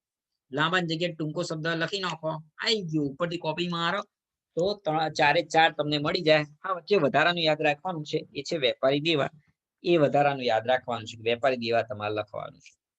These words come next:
ઓકે, તો મતલબ બિન ચાલુ જવાબદારીમાં જે ત્રણ હતા, એમાં લાંબાની જગ્યાએ ટૂંકો કરો, વચ્ચે વેપારી દેવા નાખી દો, થઈ ગયો જવાબ. ઓકે,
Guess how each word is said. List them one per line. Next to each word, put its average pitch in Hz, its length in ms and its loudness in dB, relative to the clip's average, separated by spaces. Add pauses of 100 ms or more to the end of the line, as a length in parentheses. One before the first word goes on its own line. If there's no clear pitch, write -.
(800)
ઓકે, 190 260 -2 (1400)
તો 208 260 0 (500)
મતલબ 127 380 -4
બિન 175 340 -2
ચાલુ 185 280 4
જવાબદારીમાં 147 640 2
જે 143 320 0
ત્રણ 139 360 -2
હતા, 147 520 2 (260)
એમાં 135 260 -2
લાંબાની 127 480 -2
જગ્યાએ 143 280 -2
ટૂંકો 143 420 -4
કરો, 139 460 0 (1080)
વચ્ચે 120 240 -4
વેપારી 160 340 2
દેવા 165 140 4
નાખી 127 240 0
દો, 143 260 -2 (840)
થઈ 113 120 -6
ગયો 107 140 -8
જવાબ. - 260 -10 (1200)
ઓકે, 196 300 0